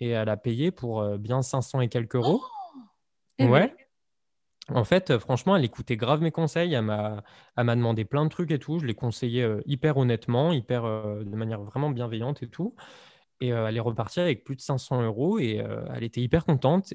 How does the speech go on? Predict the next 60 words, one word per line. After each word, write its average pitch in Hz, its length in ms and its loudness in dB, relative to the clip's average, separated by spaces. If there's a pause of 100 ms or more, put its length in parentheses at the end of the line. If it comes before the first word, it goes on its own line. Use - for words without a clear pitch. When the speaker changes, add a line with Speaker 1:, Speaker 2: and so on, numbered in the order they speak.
Speaker 1:
Et 123 100 2
au 117 80 0
final, 131 320 4
Speaker 2:
Bah, 143 60 2
Speaker 1:
elle 117 60 0
m'a 110 60 2
Speaker 2:
toi, 107 80 -2
ta 294 80 -2
Speaker 1:
expliqué - 260 0
Speaker 2:
supérieure, 208 200 6 (100)
Speaker 1:
que 208 40 -2
Speaker 2:
elle 196 60 -10
devait 180 120 -2
être 175 100 -2
contente, 370 380 0
hein. 370 120 -4 (520)
Speaker 1:
Pff, - 400 -12
bah, 123 240 2
au 127 60 4
final, 165 240 2
elle 143 60 4
était 123 120 0
pas 135 140 2
contente 151 320 0
que 127 80 -4
je - 60 -8
sois 120 100 2
revenu 120 240 2
vers 123 180 0
elle 135 120 2
parce 127 160 -4
qu'elle 117 100 0
a 113 80 2
dit, 120 140 -4
franchement, 135 440 0
elle, 117 240 0
elle 123 80 2
méritait 123 380 2
pas. 147 300 2 (420)
Mais 120 100 0
bon, 127 140 2
vas-y, 117 240 0
c'est - 140 -10
pas 113 80 -4
grave. 127 260 0
Et 120 80 0
en 117 80 -2
fin... 127 200 -4 (100)
au 127 80 0
final, 151 340 0
euh, 110 300 0
dans 117 120 0
la 113 120 0
deuxième 120 280 0
partie, 123 280 -6
quand 123 200 -4
elle 113 120 -4
était 113 160 -8
plus 135 180 -6
gentille, 127 540 -2